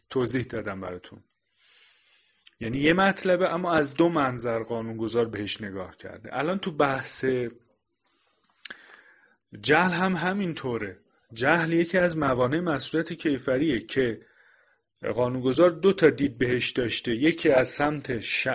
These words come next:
در واقع به عنوان شرایط مسئولیت کیفری، یکی از دید موانع مسئولیت کیفری. هر دو هم دارن یه مطلب رو می‌گن.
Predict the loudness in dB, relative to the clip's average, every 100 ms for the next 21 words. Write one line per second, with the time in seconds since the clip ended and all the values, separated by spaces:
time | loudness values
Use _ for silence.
0 | -6 -16 -6 -2 -2 -2 -4 -4 -4 -4
1 | -2 0 2 2 0 -2 -4 -4 -4 -6
2 | -4 -4 0 -2 -2 -4 -2 -2 -2 -4
3 | -4 -2 0 0 2 2 2 0 -2 -2
4 | -4 -6 -10 -6 -6 -2 -4 0 0 2
5 | 0 0 0 0 -4 -6 -10 -10 -14 -14
6 | -18